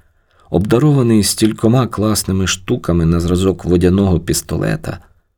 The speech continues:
я зненацька опинився в центрі уваги всіх сусідніх дворів. Я навчив усіх моїх кумпанів грати у "Дловгі, широкі, а бистрозракі".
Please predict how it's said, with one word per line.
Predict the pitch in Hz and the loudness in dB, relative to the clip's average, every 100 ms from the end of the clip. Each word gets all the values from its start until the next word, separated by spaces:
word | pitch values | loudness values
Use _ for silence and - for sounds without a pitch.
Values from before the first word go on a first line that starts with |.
| _ _ - | _ _ -2
я | 73 82 | 2 2
зненацька | 80 90 110 123 - 95 | 2 2 2 0 -4 -4
опинився | - 90 87 92 87 73 | -4 -2 2 2 2 -2
в | |
центрі | 78 87 82 - 82 | -2 0 -2 0 2
уваги | 82 90 82 78 | 2 2 2 0
всіх | 76 - - | -2 -4 -6
сусідніх | - 73 76 71 69 | -6 -4 -2 -2 -4
дворів. | 73 76 76 71 - - - _ _ _ _ _ _ - | -4 -4 -4 -6 -12 -20 -20 _ _ _ _ _ _ 2
Я | 80 | 2
навчив | 87 - 117 117 - - _ | 2 2 2 2 0 -16 _
усіх | - - - 117 - | -6 -2 -2 -2 2
моїх | 107 107 - | 2 2 2
кумпанів | 95 92 95 101 95 | -2 2 2 4 2
грати | 87 92 92 90 80 | 2 2 2 2 -2
у | - 92 82 - - _ | 0 0 0 -2 -18 _
"Дловгі, | 80 101 113 101 101 101 95 | 4 6 6 4 4 4 4
широкі, | - 107 95 90 - 87 80 | 2 2 2 2 0 0 0
а | 80 | -2
бистрозракі". | 82 90 - - 85 76 78 76 76 - - | 0 0 0 0 0 2 2 2 0 -2 -4